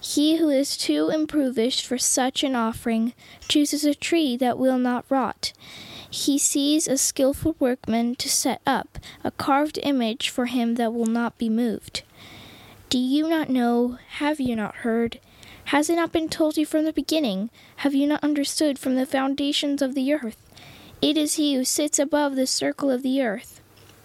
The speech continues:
and its inhabitants are like grasshoppers, who stretches out the heavens like a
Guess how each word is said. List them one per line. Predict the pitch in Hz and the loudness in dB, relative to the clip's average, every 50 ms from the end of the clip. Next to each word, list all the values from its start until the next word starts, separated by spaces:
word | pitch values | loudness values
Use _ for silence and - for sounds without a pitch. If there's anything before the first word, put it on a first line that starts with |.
| - - - - - - - - - - - - - - | -20 -20 -20 -20 -20 -20 -20 -20 -20 -20 -20 -20 -10 -4
and | - 269 277 285 | 0 0 2 2
its | 294 285 - - | 2 0 0 0
inhabitants | 285 285 285 269 285 285 320 - - 330 294 277 - - | 0 0 0 0 0 0 -2 -2 0 0 -2 -2 -2 -2
are | - - 262 | -2 -2 0
like | 247 226 233 - | 0 -2 -2 -2
grasshoppers, | - 285 277 294 302 - - 254 226 226 - - - - - - - - - - - - - - - | 0 0 0 0 0 -4 -6 -8 -8 -8 -6 -6 -4 -4 -4 -6 -8 -8 -14 -14 -14 -14 -16 -10 -2
who | - 294 285 | 0 2 2
stretches | 277 - - - 330 339 339 - 381 349 - | 2 0 2 2 2 2 4 2 0 2 2
out | 311 277 285 302 - | 2 2 2 0 0
the | - 285 269 269 | 0 0 0 0
heavens | 269 - 311 311 330 320 320 302 302 - | 0 0 0 2 2 2 2 2 0 0
like | 285 269 - | -2 -4 -6
a | 262 | -8